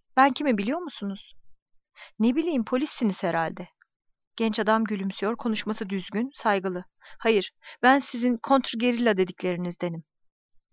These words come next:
Bu da ilginçtir ama Tartanoğlu'na yetmemiştir cevap. "Tamam da yine de siz kimsiniz, niye geldiniz?" Adının Abdullah Argun Çetin, Ankara Koleji mezunu ve Çorum eski senatörlerinden Osman Çetin'in oğlu olduğunu söylüyor.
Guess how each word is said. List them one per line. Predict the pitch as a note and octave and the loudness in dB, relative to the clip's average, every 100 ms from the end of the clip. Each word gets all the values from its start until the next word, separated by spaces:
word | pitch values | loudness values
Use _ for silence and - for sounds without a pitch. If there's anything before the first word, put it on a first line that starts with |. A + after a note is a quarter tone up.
| - | -12
Bu | - | 0
da | D4 | 2
ilginçtir | G3 E3+ F3 - E4 | 2 -2 -6 -6 -2
ama | D#4 A3 | 0 0
Tartanoğlu'na | - A#3 A#3 C4+ A3 G#3+ D4 | 2 0 0 0 0 2 2
yetmemiştir | C4 - F3+ F3 - E3+ | 0 0 -2 -2 -4 -6
cevap. | E3 E3+ - - _ _ - - - | -6 -8 -10 -16 _ _ -20 -20 -2
"Tamam | B3 C#4+ G4 | 4 6 6
da | D4+ G3+ - | 2 0 -4
yine | A3 D4 F#4+ | 0 4 4
de | A#3 | 4
siz | - D#4 | 0 -6
kimsiniz, | - A#3 - G3+ F#3 | 2 2 4 0 2
niye | G#3+ B3 | 4 6
geldiniz?" | A3 G3 F#3 F3+ - _ _ _ _ _ _ _ _ _ - - - | 6 4 0 -8 -12 _ _ _ _ _ _ _ _ _ -18 -10 0
Adının | B3 C#4+ F#4 G#4 - | 2 2 0 -2 2
Abdullah | A#3+ B3+ - C4+ D4+ D#4+ - | 2 2 -2 0 2 2 4
Argun | A3+ A#3 A3 C4+ - | 4 4 0 -4 0
Çetin, | A3 - F3 A3 | 0 0 -2 2
Ankara | - C#4 C#4+ D4 | 4 4 4 2
Koleji | - A#3+ A3 A3+ | 2 0 2 0
mezunu | G3 F#3+ G3+ A#3+ | 0 -2 -2 -2
ve | A3+ A3+ - | 0 -2 -4
Çorum | - D4+ D#4 | -2 0 0
eski | B3 - - | -2 -6 -2
senatörlerinden | D#4 C#4 C4+ B3+ B3 A#3+ B3 | 0 0 2 0 2 2 2
Osman | A#3 - B3 A#3+ | 0 0 -2 -2
Çetin'in | A#3+ - C#4 | -4 -4 0
oğlu | C4 A#3+ A#3 | 2 2 2
olduğunu | G#3 F3+ F3+ F3+ | 0 0 -4 -4
söylüyor. | - F3+ E3+ E3+ F3+ | -2 -2 -2 -6 -8